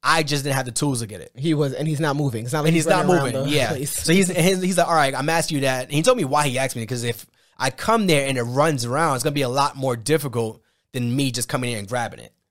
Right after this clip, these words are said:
Speaker 2: Mm-hmm.
Speaker 1: I'm gonna have to spend more time, and I might not actually get it. So he's letting me know what may or may not happen based on what I'm telling him.
Speaker 2: Mm-hmm.
Speaker 1: He's asking the right questions. So I'm like, "All right, cool, whatever.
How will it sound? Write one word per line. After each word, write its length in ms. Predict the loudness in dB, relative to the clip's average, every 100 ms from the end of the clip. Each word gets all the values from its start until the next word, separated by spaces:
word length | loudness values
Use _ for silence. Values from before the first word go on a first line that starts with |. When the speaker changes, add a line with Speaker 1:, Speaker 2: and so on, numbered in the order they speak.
| _ -16
Speaker 2:
Mm-hmm. 160 | -14
Speaker 1:
I'm 160 | -12 -12 -8
gonna 160 | -4 -2
have 80 | -2
to 40 |
spend 180 | -4 -4
more 80 | -2
time, 220 | 2 2
and 60 | 2
I 40 |
might 280 | 2 0 0
not 140 | -2
actually 300 | 0 -2 -2
get 200 | -2 -2
it. 60 | -2
So 60 | -4
he's 120 | 2
letting 220 | 2 2
me 120 | 0
know 480 | 2 2 2 2 -4 _ _
what 260 | -2 0 2
may 200 | 2 2
or 60 |
may 160 | 2 -2
not 160 | -2
happen 300 | -2 -2 -2
based 200 | -4 -4
on 40 | -4
what 80 | -6
I'm 60 |
telling 260 | -6 -8 -10
him. 100 | -18 -16
Speaker 2:
Mm-hmm. 160 | -14 -14 -10
Speaker 1:
He's 140 | -10 -2
asking 440 | 0 0 0 -4
the 100 | -2
right 260 | 0 -2 -4
questions. 680 | -4 -2 0 -4 -10 -10 -12 -14 _ -4
So 60 |
I'm 40 | 0
like, 140 | 0
"All 60 | 0
right, 100 | 0
cool, 140 | 2
whatever. 280 | 2 0 -8